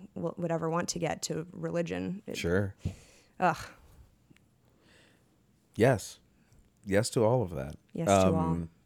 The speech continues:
Speaker 2: it is, there is nothing I can say that can add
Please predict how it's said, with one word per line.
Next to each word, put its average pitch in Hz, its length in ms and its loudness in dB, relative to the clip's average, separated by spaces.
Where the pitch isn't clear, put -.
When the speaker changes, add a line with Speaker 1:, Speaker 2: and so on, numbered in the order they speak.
Speaker 2:
it 113 160 6
is, 110 640 4
there 165 160 12
is 151 100 8
nothing 202 280 10
I 160 60 10
can 135 140 6
say 104 480 8
that 107 100 6
can 113 200 4
add 101 480 8